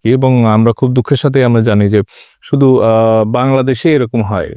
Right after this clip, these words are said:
গোটা বিশ্বের যে চিত্র সেটা একদম, আহ, আলাদা। মানে সারা বিশ্বের, আহ, মুসলিম প্রধান যে দেশগুলো আছে সেখানে, আহ, নিত্য প্রয়োজনীয় দ্রব্যমূল্যের দাম একেবারে কমে, রমজান মাস উপলক্ষে ডিসকাউন্ট দেওয়া হয় এবং, আহ, এটা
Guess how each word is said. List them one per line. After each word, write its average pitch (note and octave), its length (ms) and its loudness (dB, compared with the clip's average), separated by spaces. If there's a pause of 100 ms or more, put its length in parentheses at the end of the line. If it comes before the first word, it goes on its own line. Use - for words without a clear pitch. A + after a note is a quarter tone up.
গোটা D#3 200 0
বিশ্বের D#3+ 420 -2
যে C#3+ 160 0
চিত্র C3+ 300 -8
সেটা A#2+ 220 -4
একদম, G#2 380 -2
আহ, F#2+ 240 -6
আলাদা। G2 400 -2
মানে G#2+ 220 -2
সারা A2+ 220 -4
বিশ্বের, A#2 360 -4
আহ, G#2+ 360 -2
মুসলিম A2 440 0
প্রধান A#2 340 -2
যে A2+ 100 0
দেশগুলো A2 480 -2
আছে C#3 220 -4
সেখানে, A#2+ 300 -4
আহ, - 760 -6
নিত্য A#2 340 -2
প্রয়োজনীয় A2+ 540 -2
দ্রব্যমূল্যের G#2+ 640 -2
দাম G#2 260 -2
একেবারে G#2 680 -2
কমে, C#3 400 -2
রমজান G#2 400 -2
মাস G2+ 300 -2
উপলক্ষে A#2 560 -2
ডিসকাউন্ট A2 540 -2
দেওয়া G2 160 -2
হয় C#3+ 220 -2
এবং, D#3+ 240 -2 (500)
আহ, D3 80 -2
এটা C#3+ 640 0